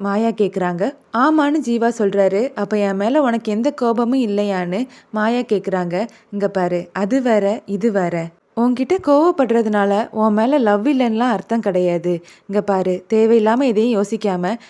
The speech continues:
நீ ரெஸ்ட் எடுன்னு" ஜீவா சொல்றாரு. பொண்ணையும் மாப்பிள்ளையும் கூட்டிட்டு போகலான்னு இருக்கும்போது ஒரு ஐயர் வர்றாரு. "இங்க பாருங்க, இன்னைக்கு பொண்ணு அழைச்சிட்டு போறதுக்கு நல்ல நாள் இல்ல. நாளைக்கு காலையில பத்து மணிக்கு தான் நல்ல நேரம் இருக்குது, அப்ப நீங்க பொண்ணு அழைச்சிக்கோங்கன்னு" சொல்ல, அப்ப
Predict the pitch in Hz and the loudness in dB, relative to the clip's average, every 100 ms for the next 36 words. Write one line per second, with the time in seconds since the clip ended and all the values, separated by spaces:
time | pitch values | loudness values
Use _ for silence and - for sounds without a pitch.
0 | - 233 202 208 - 262 190 220 208 202 | -4 0 0 0 0 0 0 -2 0 2
1 | 196 196 170 170 170 262 - 269 277 349 | 2 0 -2 -2 -2 -4 -2 0 2 2
2 | 403 370 269 269 269 311 285 285 285 254 | 2 2 2 0 0 0 -2 -2 -2 0
3 | 240 226 226 240 180 208 196 185 185 233 | 0 2 0 -2 -4 -2 0 2 2 -2
4 | 220 220 185 196 277 214 185 180 175 196 | 0 0 0 2 2 2 0 2 0 -2
5 | 247 - - 208 220 202 226 214 185 - | -4 -12 -8 -4 0 0 0 0 -2 -2
6 | 202 208 226 220 247 320 240 233 240 214 | -4 -2 -4 -2 -2 -2 -2 -4 -4 0
7 | 208 202 185 190 185 247 208 202 269 277 | 0 0 0 0 -2 -2 -2 -2 0 -2
8 | 214 202 180 175 175 175 _ _ 226 240 | 0 0 0 0 -2 -4 _ _ -2 0
9 | 294 311 294 262 262 349 370 247 233 339 | 0 -2 -2 0 2 2 2 0 0 0
10 | 302 247 190 208 240 226 214 254 294 254 | 2 0 -2 -4 -4 -2 2 4 4 2
11 | 247 208 196 185 190 185 202 202 330 262 | 2 0 0 0 0 -2 -6 -2 0 2
12 | 269 233 233 247 202 - 208 190 196 208 | 0 0 0 0 0 -2 -2 0 -2 0
13 | 180 175 247 - - - 262 | 0 0 -2 -8 -14 -6 -2